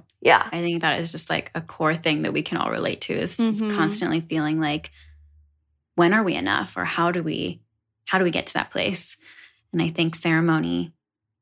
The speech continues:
Speaker 2: really does help you to hone in on those moments, because every time I've gone into ceremony, I'm like, "Oh, duh, I know this. I know this, but I need access to it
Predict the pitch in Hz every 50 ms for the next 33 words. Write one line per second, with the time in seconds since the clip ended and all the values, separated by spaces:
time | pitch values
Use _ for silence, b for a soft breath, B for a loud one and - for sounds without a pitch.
0 | _ - 175 175 175 170 170 170 165 165 175 156 156 160 - - - - 151 -
1 | - - 185 175 165 170 170 170 175 175 180 - - - _ _ _ _ _ _
2 | _ _ _ _ _ _ - - 185 160 - - 165 160 156 156 156 151 156 151
3 | 151 147 147 151 151 - 156 151 147 147 156 165 180 202 202 - - - - -
4 | 160 - - 156 147 147 - - - - - - _ _ _ _ _ _ _ _
5 | _ _ _ _ _ _ _ _ - - 175 160 165 160 - 175 165 156 156 -
6 | - 190 190 196 202 214 208 - 220 - - 220 220 220 214 220 220 226 226 220
7 | 196 185 185 180 180 - 214 196 185 - - - 165 185 202 185 185 185 - -
8 | 202 202 208 208 208 226 247 226 - - - - - - - - - - 220 208
9 | 202 208 208 214 220 233 247 220 208 170 156 175 - - - - - 185 180 180
10 | 180 185 185 190 202 214 208 202 - - _ _ - 175 170 185 - - 196 180
11 | - - - 160 156 135 - -